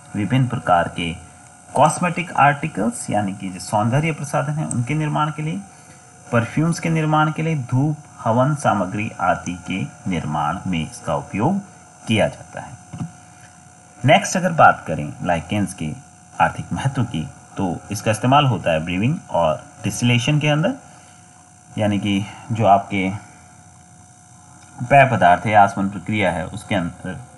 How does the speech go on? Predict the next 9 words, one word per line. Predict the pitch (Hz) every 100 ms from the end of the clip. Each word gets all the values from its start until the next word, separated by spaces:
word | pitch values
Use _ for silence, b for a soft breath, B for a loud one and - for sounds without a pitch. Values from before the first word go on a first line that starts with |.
| - -
क्या | 104 98 87 -
इसकी | 101 - 90 80 - - -
भूमिका | 101 92 95 101
है, | 113 147 B B B B -
उसकी | -
बात | 95 92 -
करते | 90 135
हैं। | 160 226 B B B -
कुछ | 202 - -